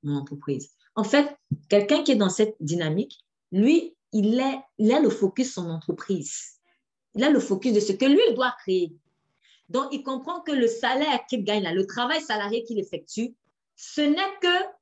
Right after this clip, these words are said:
alimentaire. C'est pour pouvoir quand même payer les factures et tout ça, parce que tu vas pas, il se, il va se dire, « Je vais pas tout quitter comme ça, il faudrait que je paye quand même mes factures, il faudrait que je marche. » Donc, dans, en fait, hein, quand Dieu nous a créés, il y a ce qu'on appelle le travail alimentaire.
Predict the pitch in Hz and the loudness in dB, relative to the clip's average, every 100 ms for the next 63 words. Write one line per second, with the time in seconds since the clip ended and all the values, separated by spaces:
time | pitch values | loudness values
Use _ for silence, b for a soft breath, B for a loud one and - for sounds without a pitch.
0 | _ _ - 240 247 233 226 254 262 247 | _ _ -2 0 2 0 -2 -2 -4 -4
1 | 349 285 294 294 247 294 220 254 220 208 | -6 -4 -4 -2 -4 -2 -2 -2 -2 -8
2 | 190 254 208 190 254 320 269 190 247 202 | -8 -4 -4 -4 -4 -4 -4 -6 -10 -8
3 | 190 254 254 - _ _ 226 202 233 254 | -2 0 0 -4 _ _ -10 -8 -6 -2
4 | 254 254 196 202 180 180 240 240 226 165 | -2 -2 -6 -6 -6 -4 -4 -4 -10 -8
5 | 202 202 151 - 247 - 170 196 190 151 | -6 -4 -6 0 0 2 -2 -2 -2 -2
6 | 165 160 147 143 135 - 156 147 165 - | -2 -2 -2 -2 -6 -6 -6 -6 -8 -8
7 | 147 143 - 208 - b b b b _ | -6 -6 -2 -2 -2 b b b b _
8 | _ 165 320 427 - _ - 220 - 311 | _ -2 0 0 -6 _ -6 -4 -2 -2
9 | 185 190 233 202 294 254 196 196 - 156 | -2 -2 2 2 2 -2 -4 -6 -6 -8
10 | 160 220 285 254 208 151 190 156 165 190 | -6 -8 -8 -6 -8 -4 -4 -4 -6 -4
11 | 180 147 151 143 143 156 135 | -2 0 0 0 -4 -6 -6